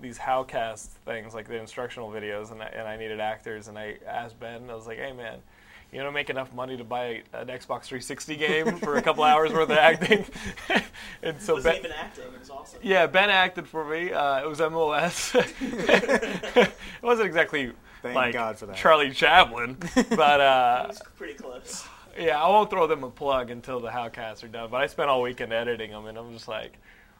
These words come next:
Speaker 1: "Welcome to Hollywood, Johnny." Not exactly what you want to be directing,
Speaker 3: <laughs>
Speaker 1: but welcome
Speaker 3: Hey,
Speaker 1: to
Speaker 3: I'll,
Speaker 1: Hollywood,
Speaker 3: I'll take
Speaker 1: you know?
Speaker 3: anything. Thank you.
Speaker 1: Yeah,
Speaker 3: Thank
Speaker 1: it,
Speaker 3: you.
Speaker 1: that
Speaker 3: Yeah.
Speaker 1: will pay the rent, and, and, ma-, and now I,
Speaker 3: Exactly.
Speaker 1: now I can afford Christmas presents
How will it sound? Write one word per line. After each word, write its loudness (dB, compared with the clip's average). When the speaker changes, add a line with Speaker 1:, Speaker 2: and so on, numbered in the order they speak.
Speaker 1:
"Welcome -10
to -6
Hollywood, -4
Johnny." -10
Not 2
exactly 0
what -4
you -8
want -6
to -8
be -8
directing, -4
Speaker 3:
<laughs> -20
Speaker 1:
but -2
welcome 2
Speaker 3:
Hey, -2
Speaker 1:
to 2
Speaker 3:
I'll, 6
Speaker 1:
Hollywood, 4
Speaker 3:
I'll -4
take -2
Speaker 1:
you 2
know? 0
Speaker 3:
anything. -8
Thank -4
you. -6
Speaker 1:
Yeah, 4
Speaker 3:
Thank -4
Speaker 1:
it, -4
Speaker 3:
you. -12
Speaker 1:
that 8
Speaker 3:
Yeah. 6
Speaker 1:
will 4
pay 0
the 0
rent, -4
and, -12
and, -8
ma-, -6
and -10
now 0
I, 4
Speaker 3:
Exactly. -4
Speaker 1:
now 2
I 0
can -2
afford -8
Christmas -12
presents -12